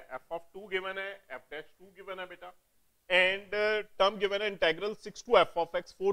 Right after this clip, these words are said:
t cube डी टी, x minus two into g of x बेटा given है, then limit x approaches to two g of x हमें। देखो बेटा, बड़े easily g of x, अगर मैं इस term को नीचे शिफ्ट कर दूं, देखो बेटा, हमारे पास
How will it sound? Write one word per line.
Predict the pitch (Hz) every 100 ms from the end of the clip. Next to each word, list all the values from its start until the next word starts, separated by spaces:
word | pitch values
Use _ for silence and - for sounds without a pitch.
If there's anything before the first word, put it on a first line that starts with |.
| 190
t | 208 185
cube | 202 170
डी | 127
टी, | 107 160 120 110 _ - _ -
x | 170 202 233
minus | 226 226 226 226
two | 208
into | 202 202 139
g | 143 117
of | 135
x | -
बेटा | 131 131 110
given | 120 135
है, | 147 123
then | 160 165 143 143
limit | 170 - 139
x | -
approaches | - 139 - 135
to | - _
two | 131 131 123
g | 117 107
of | 110
x | 104 _
हमें। | 98 _
देखो | _ _ _ _ _ _ _ _ _ _ _ _ -
बेटा, | 175 180 165
बड़े | 143 185
easily | 175 151 175 180 _
g | 135 156
of | 156
x, | - _ _ _ _ _ _ _ _ _ _ _ _ _ _ _
अगर | 135 147 165
मैं | 160 170 -
इस | 196 - 156
term | 156 -
को | 151
नीचे | 135 117 165
शिफ्ट | - _
कर | _
दूं, | _ _ - _ _ _ _ _ _ _ _ _ _ _ _
देखो | 131 165
बेटा, | 156
हमारे | 156 156 147
पास | 165